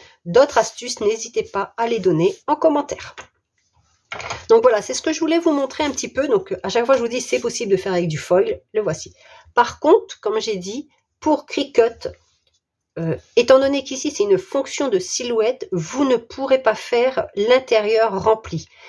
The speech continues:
Mais j'ai cru voir une vidéo qui disait qu'il fallait réduire le contour. Donc, je vous ai mis, il y a aussi le contour. Donc, pour Cricut, de toute façon, vous allez avoir le contour du mot bonheur,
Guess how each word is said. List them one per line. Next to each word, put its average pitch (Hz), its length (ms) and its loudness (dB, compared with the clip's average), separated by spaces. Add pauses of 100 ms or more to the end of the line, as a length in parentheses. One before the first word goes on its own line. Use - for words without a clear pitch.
(280)
Mais 233 160 0
j'ai 254 180 -2
cru - 180 -4
voir 285 260 4
une 220 200 2
vidéo 240 480 -2
qui 233 180 -10
disait 208 440 -2 (1120)
qu'il - 160 -8
fallait 269 560 4
réduire 262 520 4
le 277 100 4
contour. 226 460 0
Donc, 190 220 2 (280)
je 208 160 0
vous 285 260 -2
ai 277 60 0
mis, 269 320 0
il 220 100 -2
y 269 120 2
a 285 60 6
aussi 277 280 -4
le 240 140 0
contour. 208 420 -2
Donc, 151 200 -4
pour 185 160 -8
Cricut, - 320 -2
de - 40 -8
toute 185 160 -2
façon, 226 280 0
vous 202 100 2
allez 170 160 4
avoir 208 360 2
le 233 140 2
contour 190 460 -2
du 170 140 0
mot 160 180 2
bonheur, 156 500 0